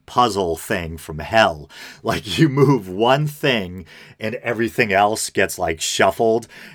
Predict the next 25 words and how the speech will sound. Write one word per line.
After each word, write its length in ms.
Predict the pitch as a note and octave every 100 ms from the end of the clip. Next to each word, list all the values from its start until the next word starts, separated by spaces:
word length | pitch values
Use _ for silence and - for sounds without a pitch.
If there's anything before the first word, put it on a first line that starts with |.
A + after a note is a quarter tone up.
| -
And 220 | A2+ A2+
sometimes 420 | - B2 C3 A#2+
you're 80 | G#2+
not 220 | A2+ G#2
aware 400 | G2 E2 F2+ G2+
of 120 | A#2 A#2
it, 220 | B2+ C3+ - _ _
but, 320 | A2+ G#2 A2
uh, 100 | A2+ A#2
you'll, 600 | B2 A#2+ A#2+ G#2+ G2+ - _ - _
if 120 | A2+
you 120 | G#2+ G2+
revisit, 720 | A2+ G#2 F2 C#3+ C#3+ F#2 - _
you 120 | F#2+
know, 420 | F#2+ F#2 F2+ F#2 - - -
earlier 400 | A#2+ A2 G2+ F2+
parts 420 | - C#3+ C#3 -
that 120 | G2
you've 140 | F#2 F2
already 360 | G#2 F#2 E2 F2
recorded, 600 | F2+ E2 - G#2+ A#2+ B2
sometimes 520 | - F#2+ G2+ G2 F2+
you'll 100 | F2
find 480 | - A2+ F2 F2+ E2
weird 540 | G2 G2+ G#2 G2+ G2